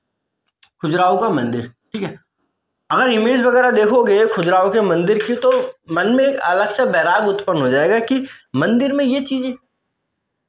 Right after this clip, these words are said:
ठीक है, मंदिर में ये चीज़ें, अलग से वैराग उत्पन्न होगा।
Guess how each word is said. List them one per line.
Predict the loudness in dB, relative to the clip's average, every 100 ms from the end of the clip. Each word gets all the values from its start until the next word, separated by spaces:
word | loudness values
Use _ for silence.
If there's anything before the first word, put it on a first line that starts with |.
| _ _ _ _ _ _ -20
ठीक | -8 -4
है, | -4 -6 -16 _ _ _ _ _ _ _ _ _ -8
मंदिर | -4 -2 0
में | 0
ये | 0
चीज़ें, | -2 -6 -8 -14 _ _ -6
अलग | -6
से | -2
वैराग | 0 2 2 0
उत्पन्न | -2 -4
होगा। | -2 -2 -4